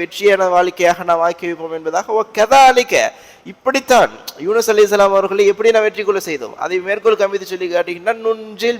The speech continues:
முஃமினீன்", நாம் முஃமின்களை வெற்றி பெற செய்கின்றோம், செய்வோம் என்பதாக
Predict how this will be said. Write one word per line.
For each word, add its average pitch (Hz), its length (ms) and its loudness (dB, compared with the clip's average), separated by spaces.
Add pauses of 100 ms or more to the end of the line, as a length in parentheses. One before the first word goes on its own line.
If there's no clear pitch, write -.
முஃமினீன்", 180 680 -8 (240)
நாம் 180 360 4
முஃமின்களை 208 580 -2
வெற்றி 180 340 -6
பெற 190 340 -4
செய்கின்றோம், 180 540 -4
செய்வோம் 185 440 -4
என்பதாக 175 640 0